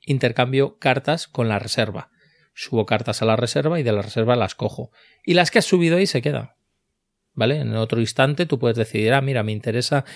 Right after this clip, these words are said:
esa que subí tres turnos anteriores, ahora la quiero recuperar, subo esta otra".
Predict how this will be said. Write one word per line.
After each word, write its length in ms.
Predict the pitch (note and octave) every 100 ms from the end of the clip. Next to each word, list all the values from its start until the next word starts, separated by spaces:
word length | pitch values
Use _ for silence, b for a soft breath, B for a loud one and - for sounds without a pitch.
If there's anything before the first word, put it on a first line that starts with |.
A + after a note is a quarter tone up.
| B
esa 180 | B2 C3+
que 120 | A#2+
subí 320 | - A#2+ A#2+
tres 320 | A#2 - A#2
turnos 320 | - B2 A#2+ B2
anteriores, 400 | A#2 B2 D3+ A#2
ahora 100 | A2
la 80 |
quiero 200 | A2 A2+
recuperar, 480 | A2 G#2 A2 B2 F3+ B B
subo 280 | - C#3+ B2
esta 200 | - G2
otra". 240 | F#2+ -